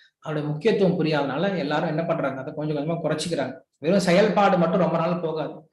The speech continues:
செயல்பாடுக்கு பின்னாடி இருக்கக்கூடிய தத்துவம் புரியல அப்படின்னா, அந்த செயல்பாடுகள் ரொம்ப நாள் நம்மளால அந்த செயல்பாடுகளை செஞ்சுட்டு இருக்க முடியாது.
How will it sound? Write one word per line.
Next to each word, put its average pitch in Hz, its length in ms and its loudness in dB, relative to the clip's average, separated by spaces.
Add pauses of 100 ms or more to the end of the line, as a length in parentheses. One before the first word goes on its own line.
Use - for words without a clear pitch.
(320)
செயல்பாடுக்கு 196 500 2
பின்னாடி 175 280 -2
இருக்கக்கூடிய 165 320 -4
தத்துவம் 170 420 -2
புரியல 175 300 2
அப்படின்னா, 147 180 -4
அந்த 180 180 -4
செயல்பாடுகள் 165 520 -2
ரொம்ப 143 220 -4
நாள் 151 140 -2
நம்மளால 143 280 -4
அந்த 160 280 -4
செயல்பாடுகளை 147 540 -6
செஞ்சுட்டு 147 180 -4
இருக்க 135 200 -10
முடியாது. 131 400 -8